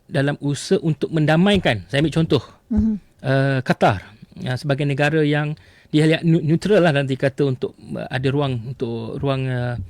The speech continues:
Speaker 1: orang kata apa, negotiation antara dua pihak. Itu pun diserang.
Speaker 2: Mhm.
Speaker 1: Apatah lagi kalau kita kata dalam konteks kita lah,
Speaker 2: Ya.
Speaker 1: yang jauh kat sini. Tapi kita kata memang ada ramai rakyat Palestin yang ada di dalam perkara. Hmm, yang saya rasa mungkin dia lihat sasarannya adalah kepada rakyat Palestin yang dilihat berpotensi untuk menjadi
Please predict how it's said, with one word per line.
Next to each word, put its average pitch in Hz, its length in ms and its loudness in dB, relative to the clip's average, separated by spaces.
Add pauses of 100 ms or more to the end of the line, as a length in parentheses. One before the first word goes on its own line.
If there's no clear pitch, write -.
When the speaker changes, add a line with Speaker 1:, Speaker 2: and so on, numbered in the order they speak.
(300)
Speaker 1:
orang - 160 -10
kata 127 240 -6
apa, 151 80 -4
negotiation 131 720 -4
antara 123 240 -4
dua 123 240 -6
pihak. - 240 -4
Itu 185 320 2
pun 190 160 0
diserang. 131 480 -4 (260)
Speaker 2:
Mhm. 240 320 0
Speaker 1:
Apatah 156 400 0
lagi 143 240 0
kalau 131 160 -2
kita 127 240 -6
kata 131 240 -8
dalam 123 240 -4
konteks - 320 -10
kita 127 320 -2
lah, 110 160 -4 (160)
Speaker 2:
Ya. 208 320 -6
Speaker 1:
yang 120 320 -2
jauh 127 240 2
kat - 160 -8
sini. 123 480 -2 (320)
Tapi 214 240 -2
kita 269 160 0
kata 269 80 6
memang 254 320 0
ada 196 160 2 (160)
ramai 147 320 4
rakyat - 160 -4
Palestin 120 400 -4
yang 117 80 -4
ada 117 80 -4
di 120 80 -6
dalam 117 160 -4
perkara. 160 560 0 (640)
Hmm, 156 320 -4
yang 151 240 0
saya 147 240 -2
rasa 185 160 -4
mungkin 160 320 -4
dia 143 160 0
lihat 135 320 -4
sasarannya 143 560 -4
adalah 151 160 -2
kepada 143 320 -4
rakyat 123 160 -6
Palestin 147 400 -2
yang 135 80 0
dilihat 147 240 0
berpotensi 180 800 0
untuk 170 240 0
menjadi 170 640 2